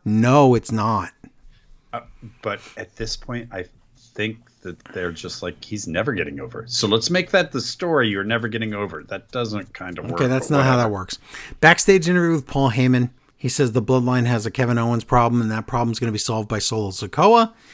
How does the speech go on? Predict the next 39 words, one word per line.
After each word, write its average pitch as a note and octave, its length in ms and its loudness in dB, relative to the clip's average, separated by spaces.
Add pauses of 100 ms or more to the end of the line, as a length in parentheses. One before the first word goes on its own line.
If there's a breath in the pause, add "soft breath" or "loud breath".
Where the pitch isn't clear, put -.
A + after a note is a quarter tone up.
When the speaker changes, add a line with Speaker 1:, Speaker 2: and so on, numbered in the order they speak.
(200 loud breath)
Speaker 1:
and A#2+ 140 2
that A#2+ 100 -2
R-, C3 240 -2
Cody G#3+ 320 6
Rhodes F#3+ 240 6
is D#3+ 80 0
gonna D3+ 140 6
make B2+ 180 4
stupid D#3+ 400 0
mistakes D3 440 0
because B2+ 260 0
of A2+ 60 0
his G#2 140 -2
mind A2+ 600 2
prison G3+ 400 4
or G#3+ 100 4
something. A3 600 2 (1040)
And C#3 120 6
then C#3 140 8
Heyman D3+ 420 6
wants C#3 200 4
Cody C#3 300 6
to C3 100 4
acknowledge A#2+ 400 0
Reigns A2+ 360 -2 (220)
next D3 560 4
week F#3 220 2
on D3+ 160 6
Raw. G#2 180 4
I G2+ 80 2
thought C#3+ 160 0
he C#3+ 80 6
was C3 100 -2
gonna C3 120 -2
stay B2+ 140 -2
on A2+ 120 0
SmackDown, G2 640 -6
but G2+ 120 -8
no. G2+ 380 -4